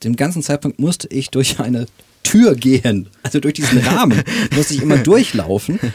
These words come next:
Speaker 1: was sehr nervig war. Und auch wenn ich Besuch hatte, war das immer so das Highlight des Tages, so wenn alle mal durch die Tür mussten.
Speaker 2: <laughs>
Speaker 1: Und der Schlüsseldienst hat angeguckt und ja, hm, hm, hm,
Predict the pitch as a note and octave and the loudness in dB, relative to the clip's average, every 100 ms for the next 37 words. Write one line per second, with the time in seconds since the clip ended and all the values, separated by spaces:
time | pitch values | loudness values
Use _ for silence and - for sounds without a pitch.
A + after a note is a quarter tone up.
0 | - B2+ A#2 D3 F#3 F3+ G#3 G2+ E2+ F2+ | -2 -2 0 0 2 0 -2 -4 -6 -6
1 | D3+ - _ _ - - - - A2 B2 | -6 -8 _ _ -20 -20 -12 -4 -2 0
2 | C3+ C3 B2 F#3 - G2 A#2+ A2 A#2 A2 | 0 0 -2 -2 -2 -2 -2 -2 -4 -4
3 | B2 B2+ B2 A#2 - C#3+ D3 A#2 A2 - | -2 0 0 -4 -4 -2 -2 -4 -6 -4
4 | C#3 A2 G#2+ G#2+ A2 A2+ B2+ A#2 A2+ A#2+ | -2 -2 -2 -4 -4 -2 0 0 -2 -6
5 | - D3 A2 G2 - A#2 - - G3 C3 | -2 0 0 -2 -6 -10 -8 -6 -2 0
6 | B2 A#2+ G#2+ A2 B2 B2 B2 B2 B2 B2 | 0 0 -2 -4 0 2 4 6 4 0
7 | D3 D3 C3 A#2+ A#2+ C3+ C#3+ - C#3 A#2+ | -2 -2 -2 -2 -4 -2 -2 -2 -4 0
8 | A#2 A#2+ E3 D3 C3 F#3 B3+ | 0 0 0 0 2 2 -2